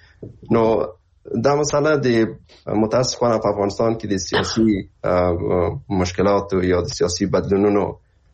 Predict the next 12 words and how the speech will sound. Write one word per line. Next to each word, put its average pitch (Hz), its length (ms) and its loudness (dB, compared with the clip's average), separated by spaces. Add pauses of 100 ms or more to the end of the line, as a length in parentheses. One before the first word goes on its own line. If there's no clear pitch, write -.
(240)
اه، 92 320 2 (460)
په 101 60 0
نتیجه 104 320 0
کې 120 180 0
دا 101 460 2 (340)
پروسه 98 320 0
قرباني 92 420 -2
شوې 92 380 2
ده. - 160 -4 (920)
او 110 500 2 (240)
نن 143 360 2
چې 139 180 0